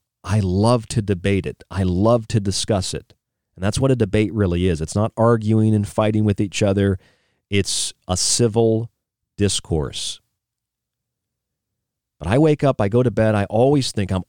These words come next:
always, always aware that I'm a part of something bigger. Because I'm a part of something bigger, I want to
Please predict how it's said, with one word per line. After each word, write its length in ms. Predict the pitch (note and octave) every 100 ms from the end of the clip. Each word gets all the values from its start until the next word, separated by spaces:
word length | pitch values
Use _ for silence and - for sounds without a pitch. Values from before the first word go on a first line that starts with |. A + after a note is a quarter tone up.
| -
always, 600 | D#3 F#3 E3+ A2+ - - _ _ -
always 500 | E3 F3+ E3 C#3+ C#3+
aware 440 | A#2 G2+ C2 - _ _ _ _ _ _ _ _ -
that 100 | F#2
I'm 120 | A2+
a 60 | A#2+
part 300 | - A2+ G#2+
of 80 |
something 420 | - G2+ F2+ F2 D2+
bigger. 380 | E2+ C#2+ C2 _ _ _ _ _ _ _ _ _ _ _
Because 440 | G2+ - C#3+ D#3
I'm 120 | D3+ C3+
a 60 |
part 260 | - C3 A2+
of 60 |
something 460 | G2+ A#2 G2+ F#2 E2+
bigger, 420 | G2 F2 B1+ E2+ _ _ _ _ _ _ _ _ _ _ -
I 160 | A2+
want 360 | C#3 B2+ A#2+ -
to 560 | - G2+ F#2+ F#2 F2+